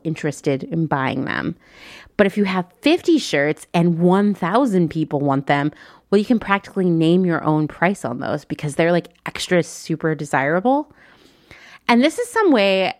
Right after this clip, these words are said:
I mean, just in my experience in retail, uh, sometimes retail sort of shoots itself in the foot because they'll get that one item where they only bought fifty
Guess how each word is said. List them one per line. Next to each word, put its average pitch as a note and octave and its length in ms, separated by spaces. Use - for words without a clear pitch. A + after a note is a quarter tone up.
I F#3+ 60
mean, E3+ 220
just - 280
in F#3+ 180
my D#3+ 180
experience G#3 440
in A3 100
retail, A3 440
uh, F#3+ 220
sometimes - 440
retail D4 300
sort C4 180
of F#3 100
shoots - 460
itself F#3 340
in G3 60
the D#3+ 80
foot E3+ 320
because E3 320
they'll G3 240
get F3+ 280
that G3+ 300
one D#3+ 460
item D#3 400
where D#3 140
they C#3+ 180
only D#3+ 280
bought D#3+ 260
fifty D#3 520